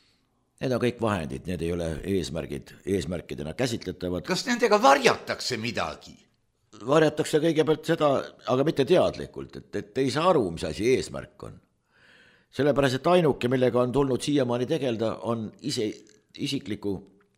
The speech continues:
Speaker 1: tagumiku kindlustamisega, võimalikult pehme istumise ja kukkumise ettevalmistamisega. Öö,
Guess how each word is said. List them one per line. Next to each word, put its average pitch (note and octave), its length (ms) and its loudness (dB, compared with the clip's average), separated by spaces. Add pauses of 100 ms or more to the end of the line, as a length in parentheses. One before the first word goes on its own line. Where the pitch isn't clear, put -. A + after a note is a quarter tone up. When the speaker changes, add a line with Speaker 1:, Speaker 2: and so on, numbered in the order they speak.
Speaker 1:
tagumiku G#2 460 0
kindlustamisega, C3 720 -6 (580)
võimalikult A2 640 4
pehme B2 380 -2
istumise F#2 500 -6 (220)
ja F2 200 -2 (100)
kukkumise F2 800 -4
ettevalmistamisega. A#2 1000 -6 (1400)
Öö, A2 300 4